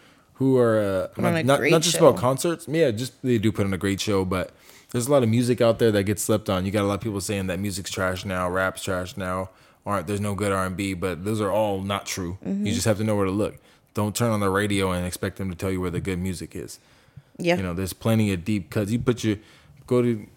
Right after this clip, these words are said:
Speaker 1: your app, music app or whatever it is and just start playing different playlists on there and you're gonna
Speaker 2: Mm-hmm.
Speaker 1: find some
Speaker 2: You're
Speaker 1: shit.
Speaker 2: gonna
Speaker 1: Go
Speaker 2: find,
Speaker 1: look.
Speaker 2: yeah, shuffle, random it.
Speaker 1: Go look at one of my playlists. I got you.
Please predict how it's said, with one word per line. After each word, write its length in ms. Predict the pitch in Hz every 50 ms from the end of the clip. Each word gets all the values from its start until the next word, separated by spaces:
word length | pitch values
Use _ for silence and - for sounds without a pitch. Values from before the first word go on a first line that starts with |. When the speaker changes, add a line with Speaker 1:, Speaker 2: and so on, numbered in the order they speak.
| _ -
Speaker 1:
your 260 | 139 135 117 113 101
app, 180 | 104 113 - 127
music 360 | 135 135 135 123 143 135 -
app 200 | 127 131 127 -
or 100 | 120 117
whatever 280 | 120 123 127 135 131 135
it 80 | 135 139
is 180 | 143 139 123
and 80 | 117 110
just 140 | 110 110 -
start 240 | - 120 113 101 -
playing 360 | 120 127 123 123 120 117 113
different 280 | 120 127 123 123 113 95
playlists 520 | 117 120 123 123 127 131 135 127 - 135
on 100 | 120 123
there 220 | 131 135 135 131 120
and 200 | 104 98 101 90
you're 100 | 104 104 107
gonna 120 | 113 110
Speaker 2:
Mm-hmm. 60 | 92
Speaker 1:
find 160 | 104 110 110
some 120 | - 107 101
Speaker 2:
You're 80 | - 117 110 98
Speaker 1:
shit. 60 | 175
Speaker 2:
gonna 0 |
Speaker 1:
Go 100 | 107 107 110 110
Speaker 2:
find, 40 | 95 101 - - -
Speaker 1:
look. 80 | 160 165
Speaker 2:
yeah, 140 | 180 185 190
shuffle, 460 | - - - 160 175 - - 87 95
random 360 | 160 165 165 185 202 185 160
it. 120 | 160 165 - - - - -
Speaker 1:
Go 80 | - 98
look 80 | 92
at 60 | 101 98
one 120 | 98 95
of 40 | 92
my 100 | 92 90 87
playlists. 460 | - 87 85 80 76 85 87 87 85
I 80 | 85 85
got 240 | 78 80 78 -
you. 60 | -